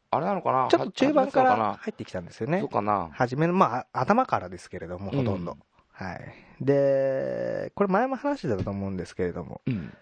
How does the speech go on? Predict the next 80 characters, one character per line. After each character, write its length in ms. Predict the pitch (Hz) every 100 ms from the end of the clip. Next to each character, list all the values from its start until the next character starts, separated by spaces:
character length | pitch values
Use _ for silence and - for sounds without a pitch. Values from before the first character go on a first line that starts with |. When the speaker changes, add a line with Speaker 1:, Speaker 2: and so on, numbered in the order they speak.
| _ _ _ _ _ _
Speaker 2:
あ 180 | - 95
の、 200 | 78 76 -
元 220 | 113 127
は 80 | 233
ま 80 | 202
あ 20 |
や 20 |
っ 40 | 104
ぱ 60 |
り 60 | 92
ザ 80 | 117
ッ 20 |
ク 80 | -
さ 80 |
ん 20 | 92
が 60 |
や 80 | 85
り 60 | 87
た 100 | 90
い 60 |
と 180 | - - - -
Speaker 1:
う 40 |
ん、 300 | 120 80 64 -
Speaker 2:
い 40 |
う 100 | 90
こ 140 | - -
と 140 | 90
で 140 | 90 80
す 100 | 107
ね。 220 | 120 - -
Speaker 1:
そ 80 |
う 20 | 85
そ 0 |
う 20 |
ね。 80 | 60
う 40 |
ん。 20 |
Speaker 2:
そ 80 | -
の、 440 | 95 90 82 76 - - - - -
僕 320 | 104 98 -
と、 240 | 104 87 -
え 1000 | 95 92 80 - - - - 73 69 110
ー、 20 |
徳 220 | - -
さ 100 | -
ん、 40 | 87
あ、 80 | 107
徳 140 | 110
さ 40 | 107
ん 20 |
じ 40 |
ゃ 20 |
な 20 | 92
い、 20 |
倉 140 | 113
さ 100 | 101
ん。 40 | 87 -
Speaker 1:
そ 120 | 110
う、 20 |
う 40 |
ん、 20 | 92 131 160 208 - 143
徳 260 | 494 -
さ 100 | 254
ん 120 | 294
ね。 120 | 254 78
Speaker 2:
<laughs> 40 |
倉 160 | 131 110
さ 140 | 101
ん 60 | 95
の 60 |
方 120 | 92 92
に 120 | 90
で 100 | 69
す 60 | 71
ね、 160 | 120
Speaker 1:
う 180 | 180 -
ん。 40 | 85
Speaker 2:
誘 80 |
っ 40 | 85
て。 340 | - - 80